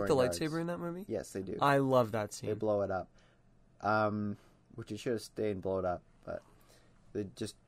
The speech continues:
Speaker 2: duct taped it back together in
Speaker 1: Yeah,
Speaker 2: the
Speaker 1: it looks
Speaker 2: next
Speaker 1: cool.
Speaker 2: one.
Speaker 1: It's got a little
Speaker 2: They
Speaker 1: weldy
Speaker 2: should have
Speaker 1: line
Speaker 2: just
Speaker 1: on
Speaker 2: made
Speaker 1: it.
Speaker 2: a new lightsaber.
Speaker 1: Yeah, they should have,
Speaker 2: Give
Speaker 1: but
Speaker 2: her a double-bladed lightsaber.
Speaker 1: give her the cool yellow one for the whole movie
Speaker 2: Yeah,
Speaker 1: and
Speaker 2: that
Speaker 1: not
Speaker 2: was
Speaker 1: just the
Speaker 2: awesome.
Speaker 1: end.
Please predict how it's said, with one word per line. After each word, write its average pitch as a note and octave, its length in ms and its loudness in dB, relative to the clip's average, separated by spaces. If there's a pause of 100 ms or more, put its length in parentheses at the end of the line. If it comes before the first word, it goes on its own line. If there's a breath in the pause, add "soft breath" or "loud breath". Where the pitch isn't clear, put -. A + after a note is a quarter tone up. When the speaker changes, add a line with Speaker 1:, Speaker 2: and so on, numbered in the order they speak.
(160)
Speaker 2:
duct - 240 -2
taped G2+ 220 -2
it F#2 100 -6
back F#2+ 200 0
together F2+ 340 0
in F2 80 -2
Speaker 1:
Yeah, - 60 0
Speaker 2:
the - 60 0
Speaker 1:
it - 40 -2
looks B2+ 160 -4
Speaker 2:
next - 80 -18
Speaker 1:
cool. D3 160 -2
Speaker 2:
one. A#2 80 -4
Speaker 1:
It's A2+ 100 -10
got B2 180 -4
a B2 60 -4
little B2 220 -4
Speaker 2:
They B2+ 80 2
Speaker 1:
weldy C#3 180 2
Speaker 2:
should G2 120 2
have F#2+ 80 -2
Speaker 1:
line - 20 -2
Speaker 2:
just F3 140 -2
Speaker 1:
on A#2+ 60 -2
Speaker 2:
made C3+ 140 4
Speaker 1:
it. C3+ 40 4
Speaker 2:
a B2 40 4
new B2+ 160 4
lightsaber. G#2 600 2
Speaker 1:
Yeah, C#3+ 160 2
they B2+ 80 2
should A#2 240 -6
have, A2 220 -8
Speaker 2:
Give F3 140 2
Speaker 1:
but A3+ 40 2
Speaker 2:
her G#3+ 120 6
a G3 40 4
double-bladed D#3+ 800 6
lightsaber. A#2+ 560 6
Speaker 1:
give D3+ 160 2
her E3+ 100 0
the E3 120 0
cool D3+ 280 4
yellow C#3+ 320 4
one B2 220 2
for A#2 140 -8
the B2 100 4
whole C3 220 4
movie A2 300 0
Speaker 2:
Yeah, F#3+ 40 6
Speaker 1:
and G#3+ 100 4
Speaker 2:
that A3 100 8
Speaker 1:
not - 60 6
Speaker 2:
was A#3+ 120 6
Speaker 1:
just A3+ 200 4
the - 100 2
Speaker 2:
awesome. F#3+ 300 6
Speaker 1:
end. B2 180 -4